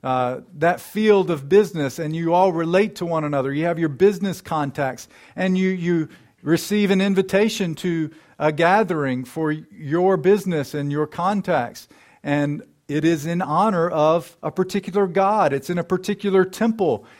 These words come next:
And so you would receive this invitation, and you would go to this temple and have this meal. Uh, it's, it's where you would, uh, do business. It's where you would talk about business. And so it would be a, a regular occurrence. How could you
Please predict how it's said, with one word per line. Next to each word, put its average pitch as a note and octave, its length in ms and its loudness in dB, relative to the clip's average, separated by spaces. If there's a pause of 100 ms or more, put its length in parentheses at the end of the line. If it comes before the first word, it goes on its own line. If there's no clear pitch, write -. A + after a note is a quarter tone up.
(140)
And C#3+ 140 -4
so D3 200 -2
you C#3+ 300 -2
would C#3+ 240 0 (300)
receive D3+ 360 -2
this D#3 220 -4
invitation, D#3 680 -2
and C3+ 140 -2
you B2+ 80 -2
would A#2+ 160 -6
go D3+ 180 2
to D#3 160 -8
this B2+ 260 -8
temple D#3+ 420 -4
and B2 100 -2
have C3 240 -4
this C3+ 180 -10
meal. D#3+ 480 0 (300)
Uh, D#3 240 0
it's, F3 220 -6
it's F3+ 200 -4
where F#3 200 4
you G3 220 2
would, F#3+ 260 2 (340)
uh, D3 220 2
do F#3+ 200 -2
business. G3+ 520 0
It's - 160 -8
where F3+ 140 0
you F#3 140 -2
would F#3 120 -4
talk A3+ 280 0
about E3+ 360 0
business. B2 400 -6
And D#3 100 -8
so F#3+ 160 -2
it F#3 40 -2
would F3 140 -4
be F3+ 120 2
a, E3+ 120 2
a D3+ 140 -2
regular F#3 560 2
occurrence. F#3 480 -2
How G3 200 0
could G3+ 220 -4
you G3 320 -2